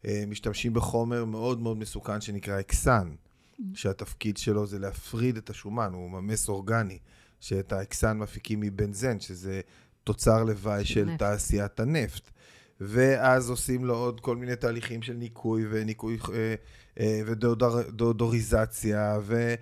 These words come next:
Speaker 1: ובסוף גם כדי שהוא יהיה צהוב ויפה, וירצו לקנות אותו בסופר, אז שוטפים אותו עם סודה קאוסטית.
Speaker 2: אוקיי.
Speaker 1: אלו תהליכים מאוד מאוד קשים, שהופכים את זה
Speaker 2: הטענה
Speaker 1: למ-
Speaker 2: היא אבל ששום דבר לא נשאר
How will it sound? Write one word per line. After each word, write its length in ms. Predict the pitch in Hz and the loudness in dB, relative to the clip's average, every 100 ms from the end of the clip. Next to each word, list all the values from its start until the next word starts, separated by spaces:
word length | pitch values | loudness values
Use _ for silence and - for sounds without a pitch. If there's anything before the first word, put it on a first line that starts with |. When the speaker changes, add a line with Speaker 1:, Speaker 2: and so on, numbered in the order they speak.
| - - - - | -8 -20 -10 0
Speaker 1:
ובסוף 500 | 113 120 - 175 196 | 4 4 8 6 6
גם 180 | 165 151 | 2 2
כדי 180 | 113 | 0
שהוא 140 | 117 123 | 0 2
יהיה 100 | 131 | 2
צהוב 400 | - 113 127 139 | 2 2 2 2
ויפה, 440 | 117 107 - 120 113 107 - _ _ _ - | 2 0 0 2 0 -2 -10 _ _ _ -12
וירצו 1200 | 104 101 101 104 104 104 101 98 - 101 - 107 | -4 -2 -2 -2 -4 -4 -4 -6 -6 -8 -4 -2
לקנות 280 | 110 120 117 | -2 -4 -4
אותו 180 | 113 120 | -2 -4
בסופר, 460 | 127 214 208 117 | 0 0 2 2
אז 80 | 104 | 0
שוטפים 360 | - 101 107 107 | -4 -4 -2 -2
אותו 180 | 107 | -2
עם 60 | 98 | -4
סודה 260 | - 98 92 | -4 -6 -6
קאוסטית. 540 | - 90 - - - - - | -8 -10 -10 -18 -18 -20 -20
Speaker 2:
אוקיי. 120 | - - - | -20 -8 0
Speaker 1:
אלו 100 | 185 | 0
תהליכים 400 | - 120 117 147 | 2 0 2 2
מאוד 160 | 127 123 | 2 2
מאוד 220 | 117 104 | 0 -2
קשים, 340 | 104 - 87 | -4 -6 -10
שהופכים 360 | - 90 - - | -12 -12 -6 0
את 60 | |
זה 100 | - | 6
Speaker 2:
הטענה 180 | 254 302 | 8 8
Speaker 1:
למ- 60 | 427 | 6
Speaker 2:
היא 80 | 349 | 4
אבל 100 | 247 | 0
ששום 320 | - 233 294 | -2 -6 -4
דבר 220 | 339 262 | -4 -2
לא 120 | 254 254 | -4 -4
נשאר 560 | 233 - - 269 226 | -4 -4 6 8 8